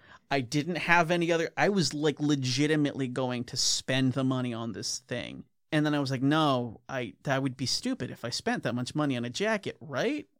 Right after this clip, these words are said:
And, like, I, I remember I even asked, like, a few people, like, "This would be a dumb purchase,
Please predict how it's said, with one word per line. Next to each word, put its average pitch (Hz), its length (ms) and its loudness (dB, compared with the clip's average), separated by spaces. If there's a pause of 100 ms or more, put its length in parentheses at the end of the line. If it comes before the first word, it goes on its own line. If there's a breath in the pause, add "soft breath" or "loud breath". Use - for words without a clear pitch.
(320)
And, 151 280 4
like, 147 240 2
I, 131 140 -2
I 127 40 -2
remember 135 280 0
I 127 120 2
even 135 160 -2
asked, 139 260 0
like, 135 100 -6
a 127 40 -10
few 131 160 -6
people, 131 260 -8
like, 120 140 -8 (180)
"This 262 220 -2
would 220 100 0
be 220 120 0
a 151 40 6
dumb 147 400 2
purchase, 131 720 -4